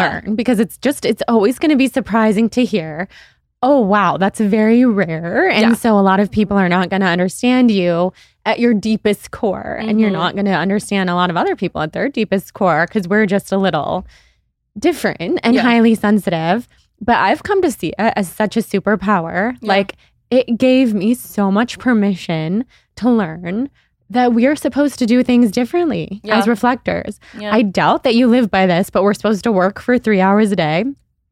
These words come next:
Speaker 1: Maximum.
Speaker 2: I did
Speaker 1: Uh,
Speaker 2: not know that.
Speaker 1: <laughs> I know that you don't do that
Speaker 2: No, I
Speaker 1: because I
Speaker 2: didn't. <laughs>
Speaker 1: know,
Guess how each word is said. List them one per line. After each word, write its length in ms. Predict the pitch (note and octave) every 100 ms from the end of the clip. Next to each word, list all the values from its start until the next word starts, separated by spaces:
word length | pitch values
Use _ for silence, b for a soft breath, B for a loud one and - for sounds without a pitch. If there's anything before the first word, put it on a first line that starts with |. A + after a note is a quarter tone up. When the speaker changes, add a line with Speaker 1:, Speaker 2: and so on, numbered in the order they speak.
| _ -
Speaker 1:
Maximum. 600 | G#3+ G3+ - - F#3+ A3+ - _
Speaker 2:
I 160 | G#3 A3
did 180 | B3 D#4
Speaker 1:
Uh, 100 | C#4+
Speaker 2:
not 280 | C#4+ C4 D#4+
know 220 | G#3+ C#4+
that. 340 | A3 - -
Speaker 1:
<laughs> 20 | -
I 100 | A3+
know 220 | A#3 A#3
that 100 | A#3
you 100 | A3+
don't 200 | G#3+ G3
do 100 | G#3
that 180 | F#3+ F#3+
Speaker 2:
No, 80 | G3
I 60 |
Speaker 1:
because 140 | F3+ A3+
I 140 | A3
Speaker 2:
didn't. 100 | A3
<laughs> 80 | A3
Speaker 1:
know, 160 | G#3+